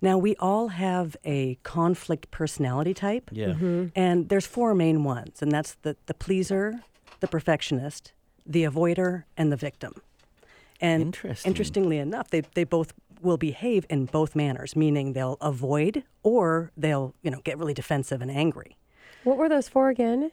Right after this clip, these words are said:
Speaker 1: So you have the perfectionist controller, the victim blamer,
Speaker 3: Mm-hmm.
Speaker 1: the innocent avoider,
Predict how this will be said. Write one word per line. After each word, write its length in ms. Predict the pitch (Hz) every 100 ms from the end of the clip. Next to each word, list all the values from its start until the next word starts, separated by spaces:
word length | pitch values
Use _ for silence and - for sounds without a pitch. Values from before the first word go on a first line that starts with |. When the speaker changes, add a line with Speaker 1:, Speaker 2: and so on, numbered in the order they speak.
| -
Speaker 1:
So 160 | - 180
you 220 | 180 190
have 200 | 180 156
the 280 | 170 156 151 -
perfectionist 720 | 170 - 180 - 233 220 -
controller, 580 | 208 185 180 190 220 254 302 _ _ _ _ _ _ _
the 280 | 147 175 165
victim 480 | 139 135 180 - 190
blamer, 540 | 151 156 165 190 226 254 _ _ -
Speaker 3:
Mm-hmm. 480 | 185 165 165 170 202 _
Speaker 1:
the 180 | 156 151 -
innocent 540 | 185 214 - 220 - -
avoider, 680 | 151 156 160 190 208 220